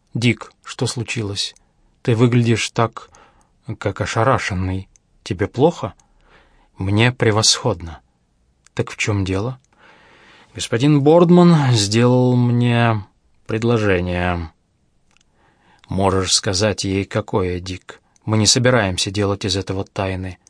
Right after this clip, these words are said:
Сразу объявим по всей галактике». «Предстоит высадка на Бету Гидры четыре», хрипло сказал Мюллер. «Отправится только один человек.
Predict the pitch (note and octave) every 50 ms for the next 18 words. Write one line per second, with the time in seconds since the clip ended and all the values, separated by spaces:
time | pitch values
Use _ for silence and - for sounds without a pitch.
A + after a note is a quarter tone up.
0 | _ _ - - _ - - - A2 A#2+ B2+ A#2 A#2+ B2 A#2+ A2+ A2+ A#2+ A#2+ A2+
1 | A2+ A#2 A2+ - A#2 - - - C3+ A#2+ A2+ A2 A#2 A2 A#2 A2 - - G#2 -
2 | - - - _ _ _ _ _ _ _ _ _ _ _ _ _ _ _ _ _
3 | _ _ _ _ _ _ _ _ _ - G2 F#2+ - - - G#2+ G#2 G#2 G2+ G2+
4 | - - - - - G2 G2 F#2+ G2+ G#2 G2+ - - G#2 - - - A2 G2 G2
5 | F#2+ F#2+ G2 G2 G2 F#2+ F#2 F#2 G#2+ G2 F#2 - G2+ G2+ F#2+ F#2+ G2+ G#2+ F#2 G#2
6 | G2 G2+ - - - - - - G#2+ F#2+ E2+ D#2+ D2+ - - _ _ _ _ -
7 | - - - - - - - - _ - - - A#2 A2+ G2+ - G#2 G2 - -
8 | - G2+ F2+ G#2 G2 F#2+ G2 G2+ G2+ F#2+ F#2 F2+ F2+ E2+ - - _ _ _ _
9 | _ _ _ _ _ _ - - - - - G#2+ G#2+ G#2 G2 F#2+ - - - -
10 | - A#2 G#2+ - - A2 G#2+ G#2 A#2+ C3 B2 A2+ - - A2 G#2 G#2+ G#2+ G#2+ G2
11 | F2 - - -